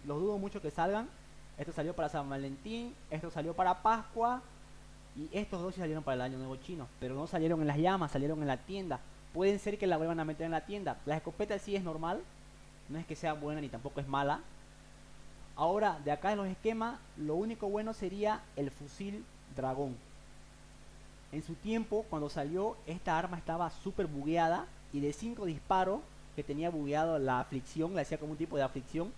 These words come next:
Cinco disparos le dabas al mini jefe y lo mataba. Al Smash se caía de uno,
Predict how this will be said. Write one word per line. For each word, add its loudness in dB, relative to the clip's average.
Cinco 0
disparos 2
le 4
dabas 4
al 2
mini 0
jefe 0
y 0
lo -2
mataba. 2
Al -2
Smash 0
se 4
caía 2
de 6
uno, 0